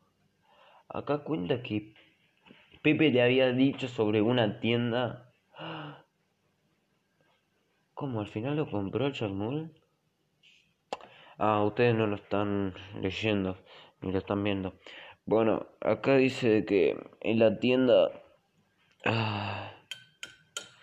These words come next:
en la tienda esta encontró el Chacmul, Phil. Eh, pero nada, acá cuenta de que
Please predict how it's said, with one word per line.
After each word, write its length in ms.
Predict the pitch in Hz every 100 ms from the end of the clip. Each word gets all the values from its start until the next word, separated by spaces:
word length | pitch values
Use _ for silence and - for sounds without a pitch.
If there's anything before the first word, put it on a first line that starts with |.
| - - - -
en 240 | - 110 110
la 200 | 110 92
tienda 840 | 135 143 139 123 110 110 101 92 90 - - - _ _ _ _ _ _ _ _ - - _ - - -
esta 500 | 139 143 - 123 143 113 -
encontró 520 | - 104 107 104 117 120
el 80 |
Chacmul, 580 | 113 107 110 131 107 87 - _ _ _ _ - - - - - - _
Phil. 560 | - 110 98 90 - - _ _ - _ _ _ -
Eh, 480 | - 101 - - - -
pero 840 | 101 98 98 95 92 90 87 98 - _ _ _ _ - - -
nada, 220 | 113 110
acá 240 | 104 104
cuenta 340 | 117 117 113 104
de 180 | 104
que 540 | 98 101 95 95 104